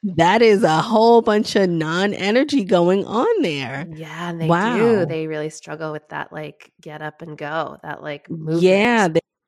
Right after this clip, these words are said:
Speaker 1: they don't have that at all. That is, wow. They must love each <laughs> other. That's all I can say. <laughs> And I'm not trying to be mean, but they must really love each other. That's hard.
Speaker 2: Yeah.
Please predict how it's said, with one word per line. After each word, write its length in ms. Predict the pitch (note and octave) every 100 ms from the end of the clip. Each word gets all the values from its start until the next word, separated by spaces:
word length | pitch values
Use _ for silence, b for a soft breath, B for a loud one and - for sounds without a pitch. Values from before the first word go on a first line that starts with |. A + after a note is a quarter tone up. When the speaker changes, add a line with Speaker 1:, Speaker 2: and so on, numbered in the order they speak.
| _
Speaker 1:
they 320 | D3+ D#3+ E3+
don't 300 | F3+ F#3+ G3
have 320 | F#3+ G3 B3+
that 400 | B3+ D3+ C#3+ - -
at 180 | D3 E3
all. 500 | D#3 D#3+ - C3 D#3
That 220 | D3 D3+ A3
is, 520 | G#3 E3+ - - -
wow. 640 | D3 C#3+ F#3 F#3+ C#3 - - _ _ _ _ _ _
They 200 | - F3
must 280 | G#3+ G3+ -
love 280 | F3+ F#3+ A3
each 280 | G3+ - -
<laughs> 0 |
other. 380 | F3+ - G#3 -
That's 240 | - D4 -
all 100 | - -
I 140 | - - -
can 140 | - C#4+ -
say. 600 | - - - - - F#4 -
<laughs> 160 | - F#4 - - - -
And 100 | D4+
I'm 220 | C4+ C4+
not 240 | C#4+ A3+ F3+ -
trying 260 | - G#3+
to 80 | A#3+
be 220 | B3 A3+
mean, 420 | A#3+ A#3+ G#3 F#3
but 160 | F#3 G3+
they 160 | A3+ A#3
must 300 | G#3+ G3 - B B B -
really 460 | G#3 C4+ C4 A3+
love 360 | F#3 F3 E3 E3+
each 300 | D#3+ D3+ -
other. 380 | B2+ - - - _ _ _ -
That's 260 | F3+ F#3+
hard. 240 | - - F3 G#3+
Speaker 2:
Yeah. 300 | F#3+ D#3 D#3